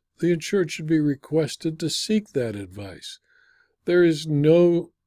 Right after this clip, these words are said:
time when an adjuster should tell an insured that it is improper or ineffective or just not wanted to, for the insured to hire a lawyer.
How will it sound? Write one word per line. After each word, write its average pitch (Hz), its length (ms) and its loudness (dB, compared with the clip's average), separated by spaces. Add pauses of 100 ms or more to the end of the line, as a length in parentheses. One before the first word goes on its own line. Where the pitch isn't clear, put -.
time 127 540 -4
when 120 160 -8
an 120 160 -8
adjuster 120 640 -4
should 113 420 -8
tell 135 540 0 (560)
an 127 120 -4
insured 123 760 0 (480)
that 127 220 -2
it 120 160 -4
is 120 220 -4
improper 135 1400 -2
or 120 640 -6 (1500)
ineffective 135 960 -2 (140)
or 113 360 -8 (100)
just 135 340 -2
not 131 360 -6
wanted 120 640 -4
to, 135 160 -6 (160)
for 135 320 -4 (120)
the 131 240 -6
insured 123 540 -6
to 117 100 -12
hire 117 440 -6
a 117 40 -6
lawyer. 127 460 0